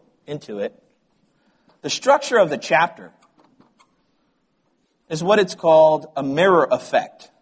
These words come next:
Where the text, it's structured in such a way that it lays out bookends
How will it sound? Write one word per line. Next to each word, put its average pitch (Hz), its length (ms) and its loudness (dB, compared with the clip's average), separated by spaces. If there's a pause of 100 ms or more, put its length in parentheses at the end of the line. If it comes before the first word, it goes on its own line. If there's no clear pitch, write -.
(3000)
Where 175 180 0
the 180 120 0
text, 202 760 0
it's - 360 -6 (480)
structured 269 500 -2
in 202 100 0
such 214 340 -2
a 196 60 2
way 151 500 0 (440)
that 156 140 4
it 160 100 2
lays 214 400 0
out 196 400 2 (640)
bookends - 800 -4